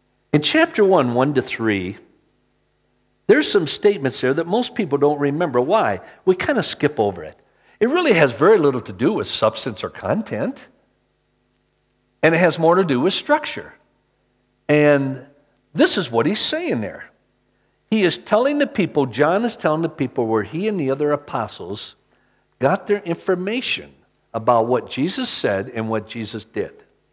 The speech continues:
That's what's key there. John starts out by saying, "What our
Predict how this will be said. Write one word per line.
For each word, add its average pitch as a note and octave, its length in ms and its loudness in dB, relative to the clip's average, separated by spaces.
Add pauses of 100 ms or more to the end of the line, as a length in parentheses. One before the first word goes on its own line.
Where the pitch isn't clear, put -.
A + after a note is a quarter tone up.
(120)
That's F#2 220 -8
what's C#3+ 160 -4
key E3 180 -6
there. F2+ 240 -10 (520)
John C3 200 2
starts C#3 380 -2
out B2 160 0
by A2+ 140 0
saying, F#2 420 -8 (500)
"What C3+ 200 4
our F3 320 4